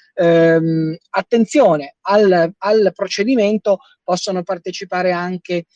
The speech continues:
i Paesi membri dell'Unione, perché d'altra parte quel giudizio andrebbe a essere effettivo in tutti i Paesi dell'Unione, quindi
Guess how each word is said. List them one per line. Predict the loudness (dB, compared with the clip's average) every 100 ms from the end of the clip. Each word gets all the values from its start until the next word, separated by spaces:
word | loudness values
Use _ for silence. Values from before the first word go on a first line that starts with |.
| _
i | -8 0
Paesi | 2 4 4 2 -2
membri | -4 -4 -2 -2
dell'Unione, | 0 0 2 2 0 -4
perché | -14 -12 -8 -8
d'altra | -10 -8 -8
parte | -4 -4 -4 -8 _
quel | 2 4 4 2 0 _
giudizio | -2 0 -2 -4 -2 -2 _ _ _
andrebbe | -6 0 2 2 0 0
a | 0 -2 -2 _
essere | -6 -6 -4 -4
effettivo | -4 -4 -8 -6 -4 0 0
in | -2 -2
tutti | -2 -4
i | -12
Paesi | -10 -10 -8
dell'Unione, | -8 -6 -8 -12 -14
quindi | -6 -6